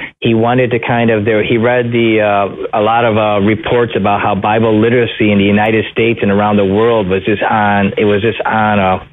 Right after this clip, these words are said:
just going crazy. It was, it was not good. And so he read a Barna report that really just touched him, where he just felt like, "I have got to make some type of series that's going to, uh,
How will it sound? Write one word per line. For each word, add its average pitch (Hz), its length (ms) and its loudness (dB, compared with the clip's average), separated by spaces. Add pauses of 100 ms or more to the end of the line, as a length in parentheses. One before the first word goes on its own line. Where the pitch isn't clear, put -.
just 110 220 -2 (260)
going 117 300 0
crazy. 117 580 0
It 98 60 2
was, 104 220 2
it 104 200 0
was 104 220 2
not 107 340 0
good. 120 320 2
And 101 220 -2
so 104 380 0 (360)
he 120 120 0
read 127 200 0
a 139 60 0
Barna 120 440 0
report 101 500 0
that 98 140 0
really 113 360 2
just 101 220 0 (240)
touched 110 300 -2
him, 101 200 0
where 98 120 2
he 110 180 0
just 104 220 -2
felt 107 180 0
like, 98 160 0
"I 101 180 -2
have 104 300 0
got 113 220 0
to 113 80 0
make 107 360 0 (100)
some 117 140 0
type 117 200 0
of 104 180 -2
series 104 440 2
that's 101 180 -2
going 107 360 0
to, 101 240 2
uh, 92 220 0